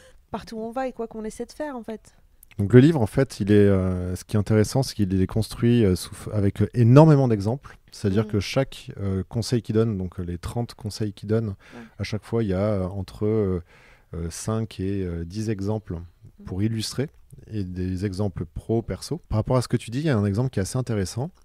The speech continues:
Speaker 2: En gros, euh, il donne l'exemple d'une, d'une femme qui, euh, qui lui écrit un message incendiaire, très insultant, suite à quelque chose qu'il, à une erreur qu'il a faite à la radio. Et en gros, il avait juste envie d'une chose, c'était de lui rentrer dans l'art,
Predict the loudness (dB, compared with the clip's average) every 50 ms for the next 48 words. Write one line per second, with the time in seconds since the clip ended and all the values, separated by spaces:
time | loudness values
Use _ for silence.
0 | _ _ _ -20 _ -6 -4 -4 0 2 4 6 6 6 6 4 2 0 -2 -4
1 | -2 0 0 -2 -2 -4 -6 -8 -2 0 0 2 2 2 2 0 0 0 -2 -2
2 | -2 -4 -4 -4 -4 -2 -4 -4 -6 -8 -8 -10 -8 -6 -6 -6 -2 0 0 0
3 | 0 -2 -6 -16 -12 -8 -4 -4 -2 -2 -2 -4 -6 -6 -8 -10 -12 -14 _ _
4 | _ _ _ -10 -8 -4 -2 2 2 2 0 0 -6 -6 -2 -2 0 0 0 0
5 | -2 -2 -2 -4 -2 -4 -4 -4 -2 -2 0 -2 -2 -4 -2 -2 -2 -2 -2 -2
6 | -2 -2 -2 0 2 2 4 4 2 0 -4 -10 -20 _ -14 -6 -4 -2 0 0
7 | -2 -2 -4 -6 -6 -4 -4 -4 -4 -4 -8 -12 _ _ _ _ -18 -14 -6 -4
8 | -4 -2 -2 -4 -4 -4 -6 -6 -6 -6 -8 -8 -8 -10 -8 -6 -6 -6 -6 -8
9 | -8 -6 -2 0 2 4 4 4 4 2 0 -4 -4 0 0 0 0 0 0 -2
10 | -2 -2 -4 -14 -14 -14 -18 -20 -20 -10 -8 -4 -4 -2 -2 -4 -4 -4 -4 -6
11 | -6 _ _ _ -6 -2 0 0 0 0 -2 0 2 4 4 4 4 4 2 2
12 | 0 0 0 0 -2 -2 -2 -4 -6 -4 -4 -4 -4 -4 -4 -6 -8 -4 -4 -6
13 | -4 -4 -6 -6 -6 -8 -6 -6 -6 -6 -6 -6 -6 -8 -8 -8 -8 -6 -4 -4
14 | -2 -2 -2 -4 -4 -8 -12 -14 -20